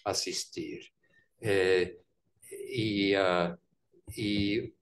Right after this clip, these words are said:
alguien dice, ah, cuando vuel-, cuando un niño vuelve a la casa para decirle a su mamá que al día siguiente va a hablar Borges en Mar del Plata,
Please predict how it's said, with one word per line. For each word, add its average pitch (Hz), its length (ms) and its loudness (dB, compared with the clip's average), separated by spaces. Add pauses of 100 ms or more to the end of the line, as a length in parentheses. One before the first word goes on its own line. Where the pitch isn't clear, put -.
(260)
alguien 120 420 4
dice, 113 680 2 (1120)
ah, 101 500 0
cuando 101 680 4
vuel-, 131 400 6
cuando 107 260 0
un 107 100 -4
niño 120 380 2
vuelve 113 640 4 (400)
a 101 120 0
la 98 240 0
casa 113 600 2 (380)
para 95 220 2
decirle 107 420 2
a 101 100 4
su - 200 -4
mamá 104 560 2 (280)
que 101 200 0
al 95 120 2
día 110 160 2
siguiente 110 540 0
va 95 240 4
a 98 40 4
hablar 104 360 0
Borges 107 540 2
en 95 100 -6
Mar 101 140 0
del 104 160 0
Plata, 117 480 2